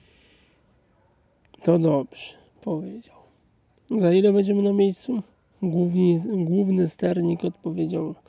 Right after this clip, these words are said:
„Godzina dwadzieścia dziewięć, jeżeli wszystko będzie dobrze”. To fajnie mnie to cieszyć, nareszcie dobrze wieści.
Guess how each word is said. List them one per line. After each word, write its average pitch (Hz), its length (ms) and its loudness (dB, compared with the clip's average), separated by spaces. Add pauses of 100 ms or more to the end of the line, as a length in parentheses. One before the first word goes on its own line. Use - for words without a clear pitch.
(200)
„Godzina 190 460 0
dwadzieścia 170 540 -2
dziewięć, - 880 -10
jeżeli 180 540 -2
wszystko 240 380 -4
będzie 190 320 0
dobrze”. - 400 -4 (1300)
To 147 120 -4
fajnie 160 380 2
mnie 156 240 2
to 156 160 -4
cieszyć, 135 480 -4
nareszcie 147 480 -6
dobrze 160 400 -2
wieści. 156 460 -4